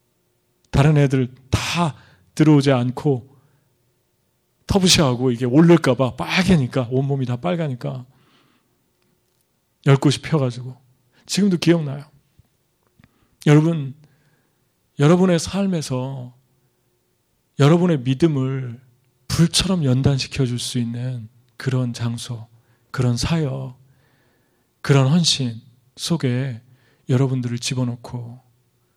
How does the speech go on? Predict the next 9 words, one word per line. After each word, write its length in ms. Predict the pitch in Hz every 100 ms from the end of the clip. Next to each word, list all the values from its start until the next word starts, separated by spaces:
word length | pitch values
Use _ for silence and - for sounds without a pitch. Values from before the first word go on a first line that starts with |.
| _ _
사서 580 | - - 190 196 156 - _ _ -
대가지부하고 880 | - - 143 131 127 123 131 139 131 _ _ _ _ _
시간 480 | - - 190 190 170
드리고 460 | 131 127 123 123 123
삶 340 | - - 175
드리는 420 | 151 139 127 123 110 _ _
그런 200 | 156 160
대가지부를 800 | - 143 - 175 151 147 135 127
하는 600 | 127 156 131 135 135 113